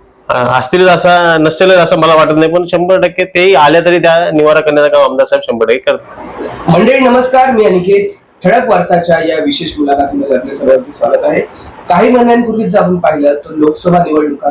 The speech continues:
Speaker 2: ज्या आहेत त्या देशामध्ये सार्वजनिक ठिकाणी झाल्या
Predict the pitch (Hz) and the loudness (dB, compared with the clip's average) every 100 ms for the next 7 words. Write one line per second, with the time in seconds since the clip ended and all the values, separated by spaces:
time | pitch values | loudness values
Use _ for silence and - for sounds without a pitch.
0 | - 139 135 147 143 117 113 139 - 147 | -4 -2 -2 -2 -4 -2 -2 -4 -4 -4
1 | 143 147 147 143 147 143 - - 139 143 | -2 -4 -4 -2 0 -2 -2 -4 -2 0
2 | 143 - | 0 0